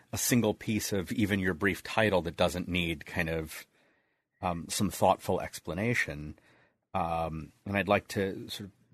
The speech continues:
talk about that process of defining and, and particularly, um, a, a term that seems to come up a lot that I found,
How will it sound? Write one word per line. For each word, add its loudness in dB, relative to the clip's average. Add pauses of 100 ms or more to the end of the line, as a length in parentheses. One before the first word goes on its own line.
talk 2
about 0
that 0
process 0
of -8
defining 2
and, 2
and 0 (180)
particularly, -4 (440)
um, -2 (140)
a, -8 (760)
a -10 (200)
term 2
that -2
seems -2
to -6
come -4
up -2 (400)
a -2
lot 2
that -2
I 0
found, -2